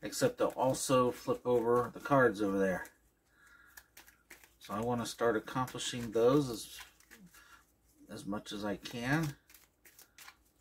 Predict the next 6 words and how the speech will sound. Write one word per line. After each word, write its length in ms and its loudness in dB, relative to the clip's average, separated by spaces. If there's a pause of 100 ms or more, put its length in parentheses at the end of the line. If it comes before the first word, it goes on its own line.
(2250)
I 80 -2
do 320 6
have 320 4
all 240 4
the 180 4
antennae, 920 2